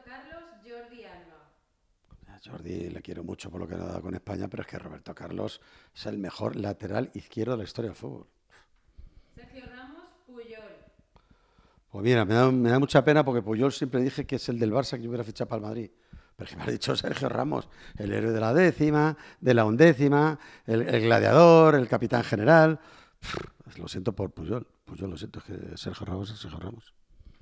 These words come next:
Speaker 1: Pepe, Piqué.
Speaker 2: Pues mira, eh, de calidad podrías discutir que a lo mejor Piqué tiene más salida de balón y tal, pero Pepe, durante una década prodigiosa, fue un central que se hizo respetar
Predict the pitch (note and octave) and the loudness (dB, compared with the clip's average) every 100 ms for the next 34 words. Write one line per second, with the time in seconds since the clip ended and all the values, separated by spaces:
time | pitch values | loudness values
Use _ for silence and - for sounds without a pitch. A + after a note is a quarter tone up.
0 | - A#3 C4+ C#4+ - - B3 A3+ G#3+ G3 | -20 -20 -16 -16 -18 -20 -20 -20 -20 -20
1 | _ _ _ _ _ _ _ _ _ _ | _ _ _ _ _ _ _ _ _ _
2 | _ - - G2 C3 E3 - - G#2+ G#2 | _ -20 -12 0 2 2 0 -4 -2 0
3 | G#2 G2 G#2 A#2+ G#2+ B2 E3+ E3+ D#3 D#3 | 0 0 0 2 2 2 0 -2 -2 -2
4 | C#3 - C3 D#3+ D3+ C3 A#2+ C#3 - G#2+ | -4 -8 -6 -4 -4 -4 -4 -6 -6 -12
5 | - F3 D#3 C#3 C3 B2 B2 B2+ A#2+ B2 | -6 -2 -2 -2 -4 -4 0 0 0 -2
6 | B2+ C#3+ B2+ C3+ A2+ A2+ - F#3 - C#3 | -2 -4 -2 -2 -2 -4 -2 -2 -2 -8
7 | - _ _ _ _ _ A2+ A2+ A2+ D#3 | -10 _ _ _ _ _ -2 -2 -2 -4
8 | D#3 C#3 A#2+ A2 C#3 C3+ - A#2 C#3 - | -2 -2 -2 -2 -4 -4 -6 -6 -6 -8
9 | - _ - C#3+ C#3+ - C#3+ C3 C3 C#3 | -20 _ -6 -4 -4 -6 -8 -6 -4 -4
10 | F3+ - _ - A#2 - E3 C#3+ A#2+ E3+ | -4 -12 _ -8 -6 -4 -4 -4 -4 -4
11 | - A#2+ - A#2 F3 | -2 -4 -2 -6 -8